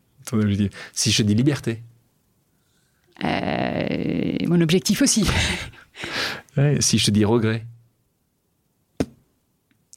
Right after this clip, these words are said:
Speaker 1: Alors là, c'est pou-
Speaker 2: Pas trop mon truc.
Speaker 1: T'as pas ?
Speaker 2: Non. C'est, je, je regarde rarement en arrière.
Speaker 1: Donc peu, peu de regrets. Pas de regrets. Si je te dis engagement.
Speaker 2: Euh, fondamental.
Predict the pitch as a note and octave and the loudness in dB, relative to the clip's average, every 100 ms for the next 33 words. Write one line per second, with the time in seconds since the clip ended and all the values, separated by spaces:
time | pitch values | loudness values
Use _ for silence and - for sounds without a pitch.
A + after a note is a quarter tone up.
0 | _ _ _ _ C3+ A2 A2+ C3 - - | _ _ _ _ -6 -2 0 -2 -2 -2
1 | A2 - - - _ - - F#3 D#3+ D3+ | -2 -2 -12 -12 _ -2 0 2 2 0
2 | - - - - A2 G#2+ - - E3+ - | -4 -6 -6 -4 -2 -4 -4 0 0 0
3 | - _ _ _ _ _ G3 - E3+ D#3 | -12 _ _ _ _ _ -4 2 2 2
4 | D#3 D#3 D3 D#3+ D3+ D#3 F#3 E3+ E3+ E3+ | 2 2 2 2 2 0 0 0 2 2
5 | D#3+ D#3+ D3+ D3+ C#3+ - _ A#2+ A2+ A#2 | 2 2 2 0 -2 -8 _ -4 -2 -4
6 | G#2+ A2+ G#2+ G#2 G2 - _ _ - _ | 0 2 4 2 -2 -8 _ _ -20 _
7 | - G#2 F#2 - F#2 - _ _ - - | 0 0 0 -4 -6 -14 _ _ -20 -20
8 | - - C3+ D#3+ D#3 F3 E3+ - G2 A#2+ | -18 -2 0 2 4 4 4 2 0 -4
9 | - _ _ _ _ _ _ _ _ _ | -8 _ _ _ _ _ _ _ _ _
10 | _ _ _ - - E3+ D#3 - E3 D#3 | _ _ _ -14 -4 -2 0 2 4 2
11 | F3 | 0